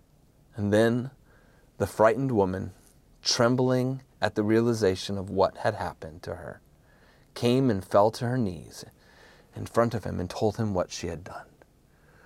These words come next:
Jesus didn't quit because he wasn't done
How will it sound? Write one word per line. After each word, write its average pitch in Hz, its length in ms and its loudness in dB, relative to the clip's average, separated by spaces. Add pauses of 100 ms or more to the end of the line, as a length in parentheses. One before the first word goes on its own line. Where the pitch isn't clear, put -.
(540)
Jesus 143 460 2
didn't 117 400 0
quit - 480 0 (720)
because 131 280 -2
he 135 100 4
wasn't 143 640 -2
done 139 480 -6